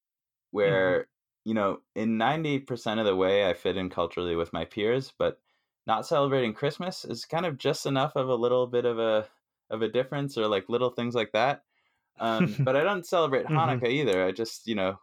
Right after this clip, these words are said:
Speaker 2: we had our, we had our own little
Speaker 1: Yeah.
Speaker 2: traditions, and, um, that's, I think that, like, little things like that, I think helps me. And, like, I think, like,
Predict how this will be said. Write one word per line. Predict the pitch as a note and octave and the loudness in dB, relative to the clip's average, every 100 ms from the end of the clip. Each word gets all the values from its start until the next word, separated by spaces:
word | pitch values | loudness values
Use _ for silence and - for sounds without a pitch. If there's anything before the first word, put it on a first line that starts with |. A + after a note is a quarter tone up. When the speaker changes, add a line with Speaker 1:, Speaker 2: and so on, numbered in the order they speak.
| _ | _
Speaker 2:
we | - A2+ | -6 -2
had | A2+ A2 | 0 2
our, | G#2 | 2
we | G2 | 0
had | A2+ | 0
our | A#2 G#2 | 2 2
own | A2 A2+ | 0 2
little | G#2 A2+ | 2 0
Speaker 1:
Yeah. | |
Speaker 2:
traditions, | G#2+ - - F#2+ G2+ - _ | -2 -10 -10 -12 -14 -20 _
and, | G2+ G2+ G2 | -6 -4 -2
um, | G2 F#2+ F#2+ F2+ _ _ _ _ _ _ _ _ | 0 0 -2 -8 _ _ _ _ _ _ _ _
that's, | A#2+ B2+ - - - - _ _ _ _ | 2 2 0 -12 -14 -16 _ _ _ _
I | C3+ | -4
think | G#3+ F3+ | -4 0
that, | B2+ C3 - | 0 0 -2
like, | A#2+ A#2 A#2+ | -2 -2 -2
little | F#3+ G#3+ | 0 0
things | G3 F3 | -2 -2
like | C#3+ A2 | -2 0
that, | A2 A2+ | 2 2
I | |
think | A2+ A2+ A2+ | 0 -4 -2
helps | A2 G#2+ - | -2 -2 -8
me. | G2+ G#2 G#2+ G#2 | -4 -2 0 0
And, | G2+ | -2
like, | F#2+ - | -4 -2
I | C#3 | -2
think, | F#3+ - | -2 0
like, | D3 A2+ | 0 0